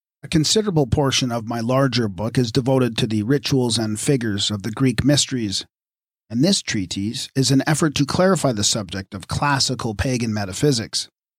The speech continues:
In his Miscellanies, published at the beginning of the last century, Thomas Taylor, the eminent Platonist,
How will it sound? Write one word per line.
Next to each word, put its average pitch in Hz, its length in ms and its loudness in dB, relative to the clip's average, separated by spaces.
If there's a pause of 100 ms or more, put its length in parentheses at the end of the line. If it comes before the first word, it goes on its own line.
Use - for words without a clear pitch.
(1120)
In 156 100 2
his 143 380 2
Miscellanies, 139 960 0 (140)
published 143 360 2
at 131 100 2
the 131 60 2
beginning 123 360 2
of 110 80 -2
the 104 80 -4
last 110 320 0
century, 113 560 -2 (400)
Thomas 135 400 2
Taylor, 113 480 -2
the 120 180 -2
eminent 127 520 2 (120)
Platonist, 123 720 -2